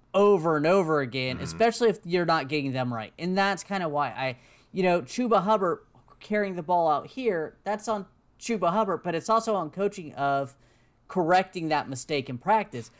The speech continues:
Speaker 1: I always think of Tiki Barber, who always ha-
Speaker 2: Mm-hmm.
Speaker 1: carried like that, and then coaching got to it, and he, he didn't have a fumbling issue anymore.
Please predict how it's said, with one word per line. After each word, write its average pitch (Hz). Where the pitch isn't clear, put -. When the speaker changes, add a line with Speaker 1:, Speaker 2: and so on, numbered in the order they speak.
Speaker 1:
I 185
always 247
think 208
of 139
Tiki 156
Barber, 165
who 139
always 131
ha- -
Speaker 2:
Mm-hmm. 90
Speaker 1:
carried 165
like 143
that, 143
and 160
then 170
coaching 208
got 175
to 160
it, -
and 156
he, 165
he 139
didn't 127
have 160
a 170
fumbling 160
issue 104
anymore. 98